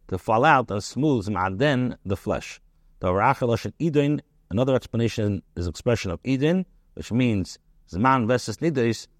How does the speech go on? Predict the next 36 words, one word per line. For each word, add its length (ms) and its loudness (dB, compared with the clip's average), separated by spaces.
the 80 -6
time 480 2
of 240 2
the 80 -2
menstrual 540 0
period. 380 -2
Pasuk 340 2
Yud 60 -4
Gimel 280 2
Vayimar 200 0
Hashem 240 0
El 80 0
Avram, 300 2
Hashem 240 -2
said 180 -4
to 60 0
Avram, 380 2
"Lama 220 2
Zeh 180 2
Tzachak 460 0
Sarah 240 0
Leimar, 280 0
Ha'af 260 2
Umnam 360 0
Eled 240 2
Amani 300 0
Zakanti." 540 0
Why 240 6
does 160 -2
Sarah 260 4
laugh, 260 2
saying, 340 -2
"Is 120 -2
it 60 -2
really 200 0
true 380 0